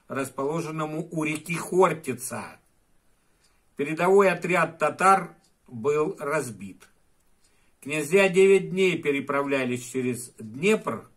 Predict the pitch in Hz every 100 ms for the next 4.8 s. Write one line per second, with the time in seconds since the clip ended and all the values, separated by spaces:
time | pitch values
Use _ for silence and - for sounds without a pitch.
0 | _ _ _ _ _ 120 139 180 202 190
1 | 170 135 156 156 156 - 139 127 123 120
2 | 120 110 _ _ _ _ _ _ _ _
3 | _ - 110 151 151 151 139 127 139 131
4 | - 127 127 131 208 170 123 -